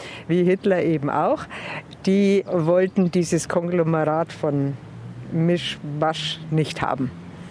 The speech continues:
Und auch die Salzburger waren da ganz groß dran. Die haben ganz früh angefangen,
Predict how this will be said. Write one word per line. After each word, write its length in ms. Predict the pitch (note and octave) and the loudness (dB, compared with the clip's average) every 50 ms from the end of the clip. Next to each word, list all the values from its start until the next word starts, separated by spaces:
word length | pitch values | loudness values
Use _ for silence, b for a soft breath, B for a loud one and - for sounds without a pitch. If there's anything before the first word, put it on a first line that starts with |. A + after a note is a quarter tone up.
| B B B B B B B B B B B B B B - | B B B B B B B B B B B B B B -2
Und 240 | F3 D#3 E3 D3 - | 0 0 2 2 2
auch 220 | - D#3+ D#3 - | 2 2 0 0
die 160 | - - D#3 | 0 -2 -2
Salzburger 640 | - - D3+ C#3+ E3+ - - - F3 E3 D#3 D#3+ D3 | 0 2 2 2 0 0 0 0 2 2 4 2 2
waren 240 | D3 D3 D3+ D3+ C#3+ | 2 2 2 2 2
da 120 | D3 C#3+ | 0 0
ganz 400 | C#3+ - E3 G3+ A3+ A3+ G#3+ - | 0 0 0 2 2 2 0 0
groß 360 | - F3 E3 E3+ F3 E3+ - - | 0 2 4 4 4 4 2 0
dran. 340 | D#3 D3 C3+ B2 A#2 - - | 0 0 2 0 -2 0 0
Die 160 | D3 C#3+ D#3 | 0 2 2
haben 220 | D#3 D3+ C#3+ D3 | 2 2 0 2
ganz 300 | D3 D3+ E3 F#3+ G3+ - | 2 2 2 2 0 -2
früh 260 | - - D3+ D#3+ D#3+ C#3+ | -2 0 0 2 2 4
angefangen, 720 | C3+ D3 D#3 E3 D3+ - D3+ C#3 D3 C#3+ C#3+ D3 C#3+ | 2 2 2 0 0 0 0 0 2 2 2 2 0